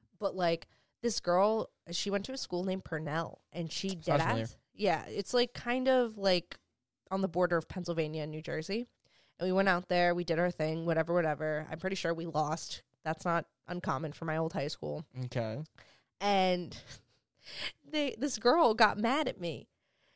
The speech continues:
Speaker 1: So for s-, somehow I caught the foul in this on top of it, right?
Speaker 2: Yeah.
Speaker 1: She's, like, right at the half court line. I'm, like, up to defend her because I was just playing man defense last second. You know, I was bored. I could
Speaker 2: Uh-huh.
Speaker 1: do whatever I want. I was M V P. I was just like, "Screw off, coach,"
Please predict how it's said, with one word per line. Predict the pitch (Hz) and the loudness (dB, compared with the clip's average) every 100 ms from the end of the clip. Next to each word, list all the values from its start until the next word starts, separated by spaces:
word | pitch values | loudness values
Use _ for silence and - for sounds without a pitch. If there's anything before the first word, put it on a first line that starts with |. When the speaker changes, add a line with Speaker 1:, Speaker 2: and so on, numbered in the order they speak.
| _ | _
Speaker 1:
So | - 240 226 - _ _ | 4 4 4 0 _ _
for | 311 | -4
s-, | - - - | -4 -6 -14
somehow | - - 370 320 208 | 0 4 4 4 2
I | 185 196 | 2 2
caught | 190 170 | 2 0
the | 165 | -2
foul | 185 175 147 | 0 0 -2
in | 143 | -8
this | 139 139 | -12 -10
on | |
top | 143 147 - | -6 -6 -6
of | 165 | -14
it, | - | -8
right? | 170 180 - - | -2 -4 -4 -10
Speaker 2:
Yeah. | 120 120 | -8 -6
Speaker 1:
She's, | 147 226 226 | -6 -4 -4
like, | 214 | -6
right | 190 196 214 247 - | -4 0 0 0 -6
at | 202 | -6
the | 196 | -4
half | 185 170 | -2 -4
court | - 156 - | -4 -10 -8
line. | 156 147 156 - _ _ | -8 -6 -10 -14 _ _
I'm, | 190 202 | -2 0
like, | 196 - | -2 -2
up | 185 202 | -4 -4
to | - | -8
defend | 175 185 190 175 175 | -6 -4 -4 -6 -6
her | 156 156 | -6 -6
because | 180 170 170 160 - | -10 -8 -8 -8 -8
I | 175 | -8
was | 156 | -8
just | - - | -12 -10
playing | 160 151 147 | -8 -6 -6
man | 151 | -6
defense | 151 151 - 147 - | -8 -10 -10 -8 -8
last | 147 - | -8 -8
second. | 151 - 151 165 | -10 -6 -8 -8
You | - 170 | -10 -8
know, | 127 147 | -6 -6
I | 160 | -4
was | 202 | -6
bored. | - 147 151 151 | -6 -6 -6 -4
I | - | -2
could | 226 | 0
Speaker 2:
Uh-huh. | |
Speaker 1:
do | 151 | 0
whatever | 185 175 170 | 0 0 0
I | 170 | 0
want. | 156 147 | -4 -6
I | 156 | -6
was | 165 | -6
M | 170 | -8
V | 156 | -12
P. | - - 160 | -14 -10 -8
I | - | -8
was | 180 | -10
just | - - | -8 -6
like, | 156 | -6
"Screw | - - 170 | -8 -6 -4
off, | 165 156 | -2 -4
coach," | - 170 160 - | -6 -6 -6 -8